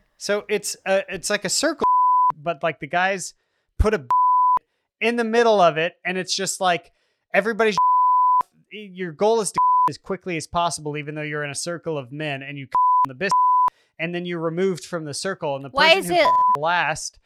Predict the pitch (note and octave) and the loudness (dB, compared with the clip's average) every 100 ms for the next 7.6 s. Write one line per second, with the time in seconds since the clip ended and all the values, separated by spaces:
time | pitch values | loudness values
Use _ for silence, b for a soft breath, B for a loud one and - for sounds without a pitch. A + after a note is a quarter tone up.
0 | _ F#3 F3 F#3+ G3+ F#3 D3+ - G3 G3 | _ -4 -2 -4 -6 -6 -10 -10 -8 -8
1 | - - B5 B5 B5+ D3+ - - F3+ - | -4 0 2 4 2 -2 -8 -16 -16 -12
2 | C#3+ A#2+ B5+ - B5+ - D3+ E3+ - E3 | -10 0 2 4 2 0 -2 -2 -4 -6
3 | D#3 D#3 B2+ D#3 - C3+ A2 A2+ A#2 - | -4 -6 -6 -8 -8 -10 -14 -16 -20 -20
4 | _ _ _ C4+ D4+ D4+ D4 A#3+ C4+ G3+ | _ _ _ 0 0 0 -4 -4 -8 -8
5 | F3 - _ _ _ _ _ A3 A#3 C#4+ | -12 -20 _ _ _ _ _ -10 -8 -6
6 | C#4+ A#3+ B3 C4+ A#3+ A3+ - A#3 A#3 A#3+ | -6 -6 -4 -6 -6 -10 -8 -6 -6 -6
7 | A3 F#3+ G3 - C4+ D#4 | -8 -10 -12 -12 -10 -10